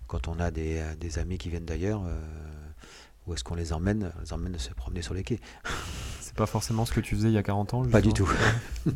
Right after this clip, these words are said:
Speaker 1: <laughs>
Speaker 2: Il y avait quoi sur les quais il y a quarante
Speaker 1: Bah, il y avait
Speaker 2: ans ?
Speaker 1: des hangars, il y avait, euh, il y avait des hangars. On a, enfin, on, on n'avait pas accès à la Garonne, quelque, enfin, quelque part, ouais. Alors, il y, il y avait la,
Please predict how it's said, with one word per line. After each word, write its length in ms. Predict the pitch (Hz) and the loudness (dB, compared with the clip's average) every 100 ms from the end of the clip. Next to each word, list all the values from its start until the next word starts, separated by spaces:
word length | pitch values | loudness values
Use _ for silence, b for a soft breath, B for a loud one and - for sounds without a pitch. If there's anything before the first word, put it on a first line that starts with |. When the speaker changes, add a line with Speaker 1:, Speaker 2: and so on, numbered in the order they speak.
| - | 2
Speaker 1:
<laughs> 60 | |
Speaker 2:
Il 60 | 123 | 6
y 40 | |
avait 120 | 127 120 | 8 8
quoi 200 | - 113 | 8 6
sur 160 | - | 6
les 60 | 98 | 0
quais 180 | 98 107 | 2 6
il 60 | |
y 120 | 120 82 | 6 6
a 40 | |
quarante 180 | 98 101 | 2 2
Speaker 1:
Bah, 60 | |
il 60 | 95 | 2
y 20 | |
avait 100 | 87 | 4
Speaker 2:
ans ? 40 | 87 | 4
Speaker 1:
des 80 | |
hangars, 380 | 82 78 78 120 87 | 2 0 0 0 -2
il 40 | |
y 20 | |
avait, 120 | 85 76 | -4 -4
euh, 360 | 73 76 82 | -4 -6 -6
il 80 | 87 | -4
y 20 | |
avait 120 | 85 85 | -4 -4
des 80 | 82 | -4
hangars. 380 | 73 82 95 113 | -6 0 2 2
On 80 | |
a, 40 | 92 | 0
enfin, 360 | - 85 92 92 | -2 2 2 4
on, 220 | 90 82 | 2 0
on 80 | 95 | 0
n'avait 180 | 87 87 | 0 2
pas 140 | - | 4
accès 220 | 87 - 98 | 4 4 2
à 20 | |
la 100 | 85 | 2
Garonne, 280 | 87 113 98 | 0 0 -4
quelque, 240 | - - 104 | -8 -10 -10
enfin, 260 | 92 - | -8 -6
quelque 260 | - - 82 | -4 -4 -4
part, 240 | 110 85 | -2 -2
ouais. 80 | 90 - B B B B B - | -4 -8 B B B B B -8
Alors, 460 | 80 - 82 85 85 | -8 -8 -10 -10 -12
il 140 | 87 90 | -8 -8
y, 160 | 87 | -6
il 140 | 85 85 | -6 -4
y 40 | |
avait 200 | 82 85 | -4 -4
la, 100 | 80 | -6